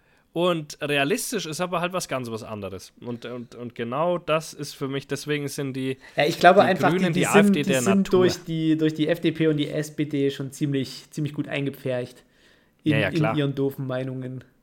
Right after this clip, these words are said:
Speaker 2: Also
Speaker 1: Ja, ja, klar.
Speaker 2: teilweise ist es ja wirklich Stuss, was die, was die sich wünschen.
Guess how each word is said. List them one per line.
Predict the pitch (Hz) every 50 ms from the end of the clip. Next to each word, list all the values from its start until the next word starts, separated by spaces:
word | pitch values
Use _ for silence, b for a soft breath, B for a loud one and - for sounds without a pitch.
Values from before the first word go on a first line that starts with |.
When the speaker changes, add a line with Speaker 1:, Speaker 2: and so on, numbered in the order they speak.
| _ -
Speaker 2:
Also | - 147 160
Speaker 1:
Ja, | 156 160
ja, | 170
klar. | 170 - -
Speaker 2:
teilweise | - 127 147 156 165 165 151 156
ist | 170 170 160
es | 160 151 156
ja | 147 143
wirklich | 156 156 - 156 - -
Stuss, | - - 165 156 156 156 - 139
was | 139 131 - -
die, | - 143 135 131 131 127 127 123 120
was | 127 123 -
die | 143
sich | 123 127 117 117 117
wünschen. | 123 123 127 127 127 120 120